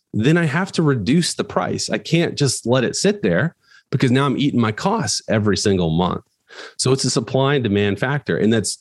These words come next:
it's totally fair. That's, that's the free market at work. Nobody's forcing you. I'm not holding a gun to your head and forcing you to come rent my unit. You have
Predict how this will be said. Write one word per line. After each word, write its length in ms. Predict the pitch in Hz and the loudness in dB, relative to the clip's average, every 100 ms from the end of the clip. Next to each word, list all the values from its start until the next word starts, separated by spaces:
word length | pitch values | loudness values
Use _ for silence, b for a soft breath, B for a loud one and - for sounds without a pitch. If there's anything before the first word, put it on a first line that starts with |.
| - | -4
it's 180 | 98 - | -4 -4
totally 420 | 110 107 113 127 | 0 0 2 0
fair. 300 | - 165 90 | 0 -2 0
That's, 200 | 104 - | -2 -4
that's 340 | 82 113 - | -4 -4 -2
the 120 | - | -4
free 380 | 156 - 135 151 | -4 -4 0 2
market 380 | 143 131 135 110 | 2 0 -2 -4
at 200 | 185 - | -4 -4
work. 360 | - 143 - - B B B B - | 0 -2 -2 -12 B B B B 2
Nobody's 640 | 104 117 135 160 165 - - _ | 4 4 2 2 0 -2 -8 _
forcing 440 | 156 196 - 123 98 | 0 2 0 0 0
you. 220 | 85 92 | 0 -2
I'm 200 | 110 139 | -2 0
not 220 | 139 180 165 | 0 0 -4
holding 440 | - 180 196 202 | -2 0 2 2
a 80 | 190 | 0
gun 320 | 143 143 143 | 0 0 0
to 140 | 143 143 | 0 -2
your 120 | 127 | 0
head 340 | 110 107 87 | 0 0 0
and 160 | 92 95 | 0 0
forcing 480 | - 123 123 104 92 | 0 0 0 0 2
you 140 | 87 | 0
to 80 | 90 | 0
come 220 | - 92 | 0 2
rent 200 | 95 90 | 0 0
my 140 | 90 | 0
unit. 360 | 87 82 80 - | 0 0 0 -2
You 260 | 92 110 117 | 0 0 2
have 240 | 117 87 | 0 -4